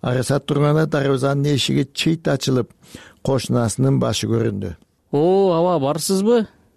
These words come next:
Speaker 2: Уйкуңузду буздум шекилди. Кечиргейсиз эм. Кел, кел, кошуна. Турганыма көп болду. Бул жайчылык элеби? Көчө башчысы келип кетти. Түндө кара суунун этегинде кырсык болуп, баягы шоопур сукмалоо жолдон чыгып кетиптир.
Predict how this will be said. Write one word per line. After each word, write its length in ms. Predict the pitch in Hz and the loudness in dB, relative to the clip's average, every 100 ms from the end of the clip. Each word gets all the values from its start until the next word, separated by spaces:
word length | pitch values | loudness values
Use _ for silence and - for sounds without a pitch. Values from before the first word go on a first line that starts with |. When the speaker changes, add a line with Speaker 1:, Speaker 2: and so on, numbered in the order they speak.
| - | -2
Speaker 2:
Уйкуңузду 560 | 175 214 233 226 196 | 0 2 0 2 0
буздум 340 | 196 180 160 190 | 2 2 2 0
шекилди. 480 | 185 - 135 123 110 - _ _ _ - | 0 -2 -4 -2 -4 -6 _ _ _ -4
Кечиргейсиз 640 | 156 160 185 185 180 - | -2 0 2 2 2 2
эм. 260 | 196 143 104 - _ _ _ - | 0 0 -2 -8 _ _ _ 0
Кел, 220 | 208 175 | 2 4
кел, 180 | 165 143 | 2 2
кошуна. 460 | 135 - 131 113 - - | -2 -2 -2 -4 -10 -6
Турганыма 460 | 165 170 170 165 160 | -2 0 2 2 2
көп 140 | 165 - | -2 0
болду. 320 | 196 139 113 - _ _ | 0 2 -2 -8 _ _
Бул 160 | 190 180 | 0 2
жайчылык 480 | 156 180 - 208 220 | 2 0 0 0 4
элеби? 300 | 226 277 339 - _ _ _ - | 4 2 -2 -12 _ _ _ -2
Көчө 260 | 143 180 180 | 0 2 2
башчысы 320 | 175 - 180 | 0 -4 0
келип 180 | 190 180 | 0 0
кетти. 400 | 202 - - 113 - _ _ - | -2 -4 -6 -6 -8 _ _ -2
Түндө 300 | 165 185 185 | 2 2 2
кара 180 | 180 180 | 0 -2
суунун 380 | - 175 170 160 | 0 2 2 2
этегинде 400 | 151 147 147 135 | 0 0 0 0
кырсык 300 | 135 - - | -4 -6 -4
болуп, 200 | 139 - _ _ _ | -4 -4 _ _ _
баягы 300 | 139 156 180 | -2 0 0
шоопур 440 | 170 185 170 175 160 | 0 0 0 0 -4
сукмалоо 480 | - - 156 156 151 | -4 -2 0 2 0
жолдон 360 | 143 143 139 | 0 0 -2
чыгып 240 | - 123 131 | -2 -4 -4
кетиптир. 400 | - - 120 | -6 -6 -8